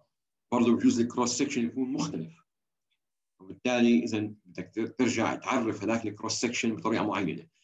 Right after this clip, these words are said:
وفي نقطة مهمة طبعًا، إنه أنت عم تاخذ قراءة at a certain location. طب بجوز بعد، آه، اثنين كيلو،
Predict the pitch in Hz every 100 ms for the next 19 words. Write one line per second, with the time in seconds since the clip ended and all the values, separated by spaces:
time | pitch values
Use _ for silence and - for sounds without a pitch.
0 | _ _ - 170 165 143 165 139 - 98
1 | 95 92 87 107 110 120 151 117 117 113
2 | 113 _ _ - - _ _ - 107 131
3 | 156 135 120 127 127 151 147 135 - -
4 | 127 151 147 147 131 131 165 151 - -
5 | - _ _ _ _ _ _ - 104 90
6 | 104 135 - 123 123 107 - - 110 101
7 | - 135 131 123 135 143 135 131 -